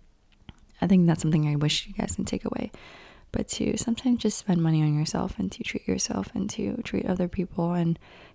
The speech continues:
give back and not let money be holding you and cage you into this, like, scarcity mindset, and give yourself that love, you know, that, that money is abundant and, like, there's a lot of money to go around, and you guys don't have to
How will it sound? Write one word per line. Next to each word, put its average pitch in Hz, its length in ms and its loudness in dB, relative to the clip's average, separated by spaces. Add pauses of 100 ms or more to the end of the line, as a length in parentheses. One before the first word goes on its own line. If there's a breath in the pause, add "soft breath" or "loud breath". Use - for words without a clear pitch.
give 185 220 -2
back 165 420 -2
and 170 220 0 (280 loud breath)
not - 220 2
let - 140 2
money 165 340 2
be 160 540 -2 (380)
holding 214 420 4
you 156 180 2
and 156 400 0
cage 190 340 0
you 175 180 4
into 165 340 0
this, 156 400 0
like, - 260 -4
scarcity 156 600 0
mindset, 151 560 0 (600 loud breath)
and 190 360 0 (300)
give 277 220 -4
yourself 202 420 0
that - 160 -6
love, - 320 -4
you 202 80 0
know, 170 240 -2
that, - 160 -4 (100)
that 208 160 -2
money 226 400 2
is 196 140 -2
abundant 170 480 -2
and, 190 180 -2
like, 180 160 0
there's 190 220 0
a 196 40 -2
lot 180 200 0
of 175 80 2
money 160 220 2
to - 100 -12
go 160 140 2
around, 156 400 2
and 151 180 0
you 156 100 0
guys 170 280 -2
don't 170 220 -2
have 180 200 -4
to 165 240 -2